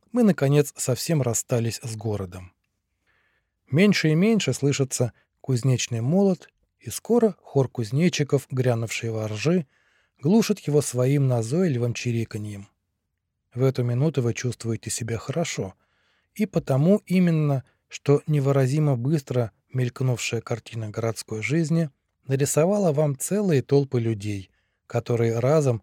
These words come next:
разевают свои рты, говорят что-то, и вам, как жителю города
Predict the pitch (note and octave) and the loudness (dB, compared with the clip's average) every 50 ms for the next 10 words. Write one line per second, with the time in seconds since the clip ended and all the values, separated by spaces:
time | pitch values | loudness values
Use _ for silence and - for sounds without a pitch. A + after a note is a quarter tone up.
0 | _ _ - B2 A#2 A#2+ A#2 B2 B2+ B2 B2 A2+ G#2+ G#2 - - - A2 G#2+ G#2 | _ _ -6 -2 -2 0 0 2 2 2 2 0 0 -2 -6 -8 -8 -6 -8 -8
1 | G#2 G2 - _ - D3 D#3+ E3+ E3+ C#3+ A2 - A2 G2+ G2+ A2 C3+ D3+ E3 E3 | -8 -12 -12 _ -2 0 0 2 0 0 -2 -4 -10 -12 -8 -6 -2 0 2 2
2 | D#3+ - - - D3 C3+ B2+ - A#2+ A2+ - _ _ _ _ _ _ _ _ _ | 0 0 -2 0 0 0 2 0 -2 -4 -4 _ _ _ _ _ _ _ _ _
3 | _ _ - A#2+ A#2 C#3 G3+ A3 G3 F#3 - A#2+ A2 G2 G#2 B2+ B2 - A#2 A2 | _ _ -10 -6 0 2 2 2 2 2 0 -2 0 0 -2 -2 -2 -2 -4 -4
4 | A2 G#2+ G#2+ C3 F3+ G3+ F#3+ C#3 A#2 A#2 G#2 | -4 -4 -2 -2 0 0 0 0 -2 -4 -4